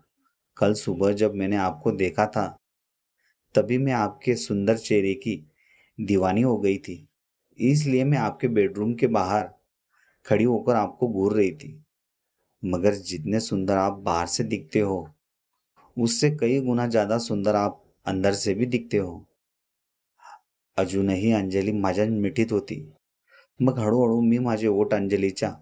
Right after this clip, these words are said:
ओठांवर टिकवायला सुरुवात केली। तब्बल एका तासापर्यंत मी तिच्या ओठांचा रस चाखतच राहिलो.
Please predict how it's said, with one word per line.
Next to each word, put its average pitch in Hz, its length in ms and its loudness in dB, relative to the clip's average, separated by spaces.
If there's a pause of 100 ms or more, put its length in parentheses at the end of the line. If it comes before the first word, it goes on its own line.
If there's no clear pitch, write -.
(380)
ओठांवर 104 500 0
टिकवायला 98 500 0
सुरुवात 92 380 -2 (100)
केली। 76 280 -6 (1120)
तब्बल 98 320 2
एका 95 360 0
तासापर्यंत 98 640 0
मी 107 340 0
तिच्या 101 200 -4
ओठांचा 95 540 0
रस 98 220 -2 (160)
चाखतच 117 800 0
राहिलो. 90 300 0